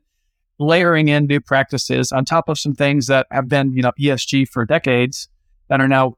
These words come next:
just relabeled as E S G, but we're doubling down on the heart behind them, trying to do a lot of good in our communities and for our people. So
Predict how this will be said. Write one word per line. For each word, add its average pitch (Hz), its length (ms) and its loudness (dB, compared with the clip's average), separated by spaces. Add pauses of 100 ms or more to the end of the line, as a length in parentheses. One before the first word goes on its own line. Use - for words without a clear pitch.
just - 300 -4
relabeled 131 520 2
as 117 140 -4
E 123 80 2
S 120 160 0
G, 127 220 0
but 127 160 -8
we're 131 100 -2
doubling 135 420 0
down 123 520 0 (200)
on 127 120 0
the 123 80 2
heart 127 260 0
behind 123 320 0
them, 117 140 -2
trying 120 260 0
to 113 80 -4
do 120 220 0
a - 20 2
lot 117 140 2
of 117 80 -2
good 120 180 0
in 120 60 0
our 120 80 0
communities 123 580 0
and 120 100 -6
for - 140 -4
our - 60 -8
people. 117 360 -4
So 117 300 -4